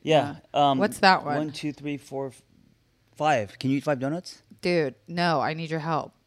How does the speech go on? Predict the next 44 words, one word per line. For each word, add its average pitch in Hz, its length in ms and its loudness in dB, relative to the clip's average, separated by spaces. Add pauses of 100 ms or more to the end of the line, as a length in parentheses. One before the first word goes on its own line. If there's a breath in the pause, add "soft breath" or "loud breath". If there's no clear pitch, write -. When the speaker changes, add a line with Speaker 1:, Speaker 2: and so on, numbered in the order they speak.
Speaker 1:
<laughs> - 320 -4
I, 214 100 6 (140)
Speaker 2:
Will 202 180 10
you 220 220 6
Speaker 1:
I've 202 260 10
already 208 180 12
Speaker 2:
please? 190 40 10
Speaker 1:
had 196 180 10
mine. 127 280 4
Speaker 2:
Okay, 202 200 4
well, 185 180 2
what, 202 160 0
Speaker 1:
Yeah. 220 100 4
Speaker 2:
I'm 214 60 2
gonna 254 120 -2
eat 262 100 -4
whatever 220 320 0
one 175 140 -2
this 160 220 -4
one 143 140 -2
is. 139 400 -8 (200)
Let's 165 180 -12
see. 147 300 -8
Speaker 1:
Let's 143 160 -12
see. 127 240 -6
I 113 100 -6
don't 131 120 -8
know 135 100 -8
what 107 80 -10
that 110 120 -10
is. 107 280 -14 (1300)
Speaker 2:
Make 185 180 -4
sure 190 120 0
I 175 40 2
get 175 140 -2
the 170 140 0
A 165 120 0
S 165 140 -2
M 160 100 -2
R. 160 260 2 (180)
Speaker 1:
It's 143 160 2
so 180 220 8
L 143 240 4
A. 117 320 -2